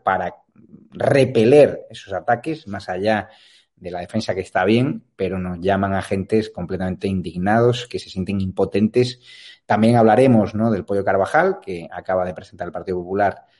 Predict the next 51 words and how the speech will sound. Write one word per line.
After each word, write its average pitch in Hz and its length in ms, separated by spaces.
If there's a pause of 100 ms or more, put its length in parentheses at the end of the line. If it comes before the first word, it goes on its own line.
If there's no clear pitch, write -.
(260)
una 98 160
iniciativa 107 580
para 90 200
ver 95 160
sus - 180
relaciones 90 380
con 85 160
Podemos. 165 580
Si 107 300
es 98 120
cierto 98 320
que 92 40
estaba 92 200
localizado 92 440
por 90 120
la 87 440
policía 101 480
después 92 260
del 90 260
chivatazo 87 600 (540)
de 92 240
la 82 840
cia, 143 420
¿o 92 80
no? 214 420
O 82 100
de 80 100
la 80 100
dea, 143 220
más 98 160
bien. 175 280 (440)
Y 117 1040
hablaremos 104 480
también, 110 400
¿no?, 113 160
de 101 80
esa - 280
portada 101 540
del 101 160
Mundo 107 320
de 110 120
la 92 100
entrevista 92 520
de 87 120
Esperanza 92 420
Aguirre 98 340
con 107 140
una 110 100
de 110 40
las 110 120
diputadas 110 580